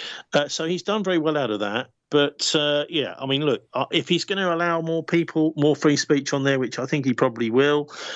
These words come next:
um, and maybe allow people like you and Donald Trump back on. I've never actually been banned, even though I've been shadow banned on Twitter. Uh, I'll be, I'll be pleased to see it, 'cause Twitter is quite a useful tool. Uh, I think that, though, the,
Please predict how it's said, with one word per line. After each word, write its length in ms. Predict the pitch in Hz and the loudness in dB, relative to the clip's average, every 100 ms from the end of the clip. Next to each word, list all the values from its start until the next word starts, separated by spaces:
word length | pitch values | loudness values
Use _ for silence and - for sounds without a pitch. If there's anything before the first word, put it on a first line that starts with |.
| - - - | -14 -10 0
um, 520 | 143 147 147 147 143 143 | 2 2 0 -2 -8 -4
and 340 | 143 135 135 | -2 -2 -2
maybe 300 | 127 160 147 | -2 -4 -2
allow 360 | 135 131 135 131 | -4 -2 -2 -2
people 260 | 156 135 | -4 -2
like 160 | 127 127 | -2 0
you 180 | 135 131 | 2 4
and 100 | 127 | 4
Donald 280 | 143 131 131 | 2 2 0
Trump 280 | 147 151 | -4 -4
back 240 | 123 110 - | -4 -4 0
on. 200 | 120 131 | 2 2
I've 160 | 160 | 2
never 260 | 147 190 180 | 0 -2 -4
actually 280 | 165 - 135 | -6 -4 -4
been 100 | 120 | 0
banned, 420 | 156 139 98 110 | 0 2 0 0
even 160 | 139 131 | 2 2
though 100 | 123 | 2
I've 140 | 120 | 0
been 60 | 113 | -4
shadow 400 | - 165 120 98 | -4 -4 -4 -8
banned 480 | - 90 95 110 | -10 -10 -10 -8
on 240 | - 113 101 | -4 -2 -2
Twitter. 460 | - 95 - 110 - - - - - | 0 0 2 0 0 -8 -8 -8 0
Uh, 200 | 143 139 | 2 2
I'll 120 | 151 | -2
be, 140 | 147 151 - | -4 -4 -2
I'll 60 | 165 | 0
be 180 | 170 170 | 0 2
pleased 240 | 196 196 - | 0 2 0
to 80 | |
see 240 | - 262 269 | 2 4 2
it, 140 | 110 | 2
'cause 160 | - - | 0 -2
Twitter 340 | - 233 185 | 0 0 0
is 140 | 240 - | 0 -2
quite 240 | - 139 | 0 2
a 80 | 160 156 | 2 0
useful 260 | 143 - 120 | 0 -2 -2
tool. 460 | - 113 107 180 - - - - | 0 0 0 -4 -8 -16 -14 -2
Uh, 180 | 170 165 | -2 0
I 140 | 185 | 0
think 280 | 208 247 233 | -2 -4 0
that, 200 | 175 180 | 0 2
though, 240 | 160 156 156 | 2 2 2
the, 300 | 170 160 | 2 0